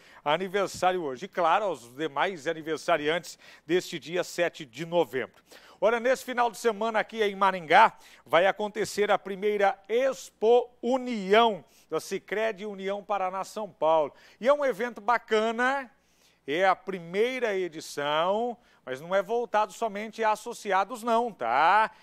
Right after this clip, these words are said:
É voltado a toda a comunidade. O Diego Menon, que é o gerente de marketing do Sicredi União, tá por aqui pra falar um pouquinho mais sobre este evento.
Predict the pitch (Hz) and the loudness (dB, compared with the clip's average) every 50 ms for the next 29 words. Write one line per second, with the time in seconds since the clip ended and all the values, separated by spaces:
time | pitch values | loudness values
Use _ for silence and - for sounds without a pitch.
0 | _ _ _ 127 127 120 151 180 196 185 - 185 196 185 208 208 - _ 190 196 | _ _ _ -8 -8 -6 -4 -6 -6 -2 -2 -2 -2 0 -2 -2 -2 _ -6 -2
1 | 196 208 - - 214 202 233 254 202 180 175 156 143 - - - _ - - - | -2 -2 -2 -2 -4 -4 -4 -4 4 6 8 8 6 4 0 -12 _ -20 -20 -18
2 | _ - 170 160 165 208 226 240 214 247 214 220 226 214 202 214 233 262 262 196 | _ -6 -6 -2 2 2 2 2 2 0 -2 -2 -2 0 2 2 2 2 -2 -4
3 | - 220 196 190 190 208 - 226 185 156 - 190 180 175 190 185 - 190 160 165 | -2 0 4 4 4 4 2 -2 -6 -4 -2 -2 -2 -2 -4 -6 -12 -12 -12 -10
4 | 165 165 170 170 170 170 - 170 - - 165 151 151 151 165 233 277 294 - - | -4 0 0 0 0 -2 -8 -16 -16 -16 -18 -18 -12 0 2 2 2 2 -2 -6
5 | 262 233 - 202 196 190 185 170 208 196 190 190 202 220 208 220 208 - - 202 | -12 -10 -6 -4 -4 -2 -4 -4 -8 -6 -4 -4 -4 -2 -4 -6 -6 -6 -4 -2
6 | 180 151 - - 185 214 214 - _ _ _ _ _ - 202 196 - 214 208 208 | -2 -2 -2 -6 -6 -6 -6 -8 _ _ _ _ _ 2 2 2 2 0 0 0
7 | 214 220 196 _ 214 175 - 196 202 196 190 175 165 156 175 185 190 196 196 175 | -2 -2 -4 _ -8 -8 -8 -10 -6 -6 -6 -6 -6 -6 -2 -2 -2 -2 -2 -6
8 | - - - 208 208 185 180 190 185 - - _ _ _ _ _ _ - 208 233 | -14 -6 -2 -2 -2 0 -2 -2 -4 -4 -6 _ _ _ _ _ _ 2 2 2
9 | 233 - - - - 233 240 233 - - _ _ _ _ _ _ _ _ _ _ | 2 0 -6 -12 -10 -8 -8 -8 -8 -10 _ _ _ _ _ _ _ _ _ _
10 | _ 240 269 - 180 - 202 220 214 190 160 - 151 123 95 | _ 2 2 2 2 0 0 0 0 -2 -4 -6 -6 -6 -6